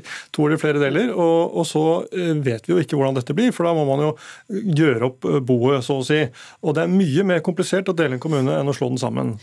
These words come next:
Eh, og det har vi jo erfaring for, også fra denne runden, hvor to kommuner ble delt, og det er mye vanskeligere.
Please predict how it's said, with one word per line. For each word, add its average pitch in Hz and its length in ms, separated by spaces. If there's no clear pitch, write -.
Eh, 151 160
og 151 160
det 170 120
har 170 200
vi 135 80
jo 139 80
erfaring 117 360
for, 160 200
også 135 200
fra 156 120
denne 139 240
runden, 190 200
hvor 247 160
to 160 120
kommuner 143 520
ble 135 280
delt, 131 400
og 151 120
det 147 120
er 147 200
mye 143 200
vanskeligere. 143 480